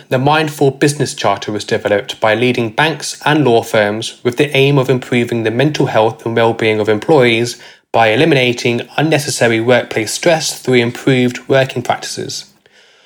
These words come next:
Whilst initially developed for businesses in the professional services space,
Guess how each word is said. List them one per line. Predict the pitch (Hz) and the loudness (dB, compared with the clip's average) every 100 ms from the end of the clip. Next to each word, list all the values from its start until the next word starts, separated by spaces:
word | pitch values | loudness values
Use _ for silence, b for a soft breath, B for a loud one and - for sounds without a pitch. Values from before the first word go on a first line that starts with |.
| b b _ | b b _
Whilst | 180 175 - | 2 2 2
initially | 160 175 196 185 156 | 0 0 0 0 2
developed | 139 131 131 - | 2 2 0 -2
for | - | -4
businesses | 123 147 139 - 117 131 | 0 0 -2 -4 -2 -2
in | - 127 | -2 -4
the | 120 | -4
professional | 123 135 - - 113 | -4 -4 -4 -4 -4
services | - 180 170 120 110 | 0 2 2 0 -8
space, | - 104 117 139 - - | -4 -2 -2 -4 -8 -14